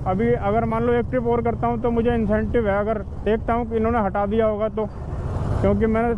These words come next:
plan ले रखा तो हो सकता है हट गया हो। ये है, एक trip करने पे मिलेगा मेरे को incentive बीस रुपये का, पर यह है कि मुझे ये वाली trip जो है छः बजे से आठ बजे के बीच में करनी है। अभी time बहुत पड़ा हुआ है, बीस मिनट गए और एक घंटा हो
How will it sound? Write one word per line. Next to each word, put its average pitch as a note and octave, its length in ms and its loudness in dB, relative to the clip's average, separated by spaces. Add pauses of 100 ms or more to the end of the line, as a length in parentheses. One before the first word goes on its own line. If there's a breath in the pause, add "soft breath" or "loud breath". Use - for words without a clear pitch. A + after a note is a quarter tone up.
(160)
plan A3 240 0
ले A#3 140 0
रखा A3+ 240 -2
तो A#3 120 -2
हो G#3 100 2
सकता G#3 260 -2
है G3 80 2
हट F#3+ 60 0
गया G3+ 180 0
हो। G#3+ 140 -2 (800)
ये F3+ 240 4
है, E3 180 2 (400)
एक A3+ 260 2
trip B3+ 220 -2
करने A#3+ 240 0
पे A#3+ 80 0
मिलेगा G#3 360 0
मेरे A3+ 200 -2
को A#3+ 120 0
incentive G#3 440 0
बीस G#3 220 2
रुपये F#3 240 2
का, D#3+ 100 2 (880)
पर F#3 100 4
यह G#3+ 180 4
है A3+ 100 2
कि A3+ 120 -2
मुझे A#3 200 0
ये A#3 80 4
वाली A#3 220 2
trip A#3 240 0
जो G#3+ 180 2
है C4+ 340 0 (400)
छः A#3 260 2
बजे B3 180 2
से C4 80 -2
आठ B3 180 0
बजे A#3+ 240 0
के C4 60 0
बीच A#3+ 180 -4
में A#3 140 0
करनी F3+ 240 0
है। A3 60 2
अभी A#3 120 2
time A3 300 -2
बहुत G3+ 200 -2
पड़ा E3+ 140 0
हुआ D#3+ 160 2
है, E3+ 220 -2
बीस G#3+ 240 2
मिनट A3 140 0
गए A#3 240 2
और A3+ 180 -2
एक G3 140 0
घंटा F#3 220 0
हो D3+ 180 0